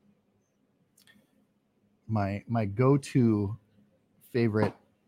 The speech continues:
Connecticut of all time is the, um, <laughs> it's that one,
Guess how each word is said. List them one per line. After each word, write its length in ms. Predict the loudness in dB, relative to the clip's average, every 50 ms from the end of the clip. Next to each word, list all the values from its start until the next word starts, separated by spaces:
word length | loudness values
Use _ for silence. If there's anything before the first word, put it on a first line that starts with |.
| _ _ _ _ _ -8
Connecticut 600 | -4 -2 0 0 0 -2 0 0 0 0 -2 -4 _
of 300 | -6 -6 -6 -6 -10 -10 _
all 140 | -2 -2 -2
time 440 | -2 -2 -2 -2 -2 -2 -4 -8 -12 -14 _
is 340 | -4 -4 -2 -4 -4 -8 -12 -8
the, 420 | -6 -4 -4 -2 -4 -6 -8 -10 -12 -18 _ _ _ _ _ _ _ _ _ _ _ _ _ _ _
um, 520 | -6 -6 -4 -6 -6 -8 -10 -12 -14 -18 -20 _ _ _ _ _ _ _ _ _ _ _ _ _ _ _ _ _ _ _ _ _ _ _ _ _ _ _ _ _ _ -20 -10 _
<laughs> 0 | -10 -10 -10 _ _ _ _ -20 -20 -20 -20 -20 -20 _ _ -20 -20 -20 _ _ _ _ _ _ _ _
it's 120 | -20 -12 -8
that 180 | -8 -8 -6
one, 300 | -6 -6 -4 -4 -6 -8